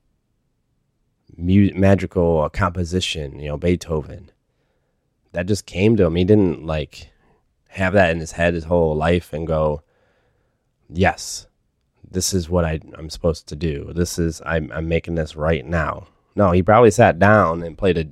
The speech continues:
a tune, and it just, like, created itself, just like a story creates itself.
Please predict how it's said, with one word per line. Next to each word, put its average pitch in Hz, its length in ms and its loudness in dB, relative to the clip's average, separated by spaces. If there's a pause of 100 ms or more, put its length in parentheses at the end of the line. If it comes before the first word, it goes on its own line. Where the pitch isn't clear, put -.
(140)
a - 40 -16
tune, 95 440 2
and 85 160 -6
it 80 60 -10
just, 87 240 -10
like, 80 260 -8 (280)
created 92 500 2
itself, 71 580 -6 (220)
just - 180 -12
like 87 100 -10
a 85 60 -14
story 85 440 -2
creates 76 380 -10
itself. - 640 -12